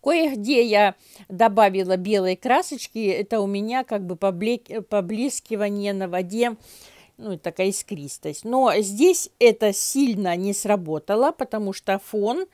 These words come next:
э, светлый зелени и, э, белое, и голубое, и светлая зелень салатовая, оно сильно между собой не разнилось.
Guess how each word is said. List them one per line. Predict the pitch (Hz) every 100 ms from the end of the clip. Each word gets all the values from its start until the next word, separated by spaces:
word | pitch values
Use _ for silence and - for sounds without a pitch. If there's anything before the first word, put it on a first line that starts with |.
| _ - - -
э, | 185 180 175
светлый | - 254 233 185 - 170 160 160
зелени | 156 190 165 165 202 311 415 _ _ _ _ _ _ -
и, | 214 247 233
э, | 202 180 -
белое, | 180 214 240 262 262 262 247 - _ _ _ _ _
и | - 175
голубое, | 165 185 190 185 254 262 226 226 202 _ _ _ _
и | 208
светлая | 196 - 208 196 185 185 190
зелень | 190 247 233 208
салатовая, | - 208 202 190 190 185 185 180
оно | - 202 196 190
сильно | - 277 269 202
между | 180 170 175
собой | 175 185 165 175
не | 175 202 233
разнилось. | 214 202 180 156 151 156 - -